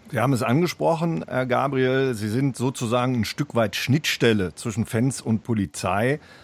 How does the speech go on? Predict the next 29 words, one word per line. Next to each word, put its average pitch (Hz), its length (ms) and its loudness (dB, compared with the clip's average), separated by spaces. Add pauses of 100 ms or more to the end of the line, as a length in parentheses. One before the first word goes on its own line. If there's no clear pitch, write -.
(260)
weil 113 120 4
ja 110 80 4
zum 110 180 2
Beispiel 110 380 2
auch 110 160 0
die - 160 -2
Ultras, 127 640 4
also 101 360 2
die 101 140 -4
besonders 101 480 2
frenetischen 123 560 2
Anhänger, 117 480 4 (360)
mit 113 160 0
der 113 100 4
Polizei 98 680 0
nicht 113 300 0
sprechen 131 460 0
wollen. 120 420 2 (320)
Ein 113 160 2
Grund 120 280 4
dafür 123 360 4
sind, 113 340 2
äh, 104 360 2
zum 107 160 0
Beispiel 104 340 2
die 101 100 0
vorhin 110 360 2
geschilderten 104 720 2 (260)
Polizeipräventivmaßnahmen. 101 2250 -4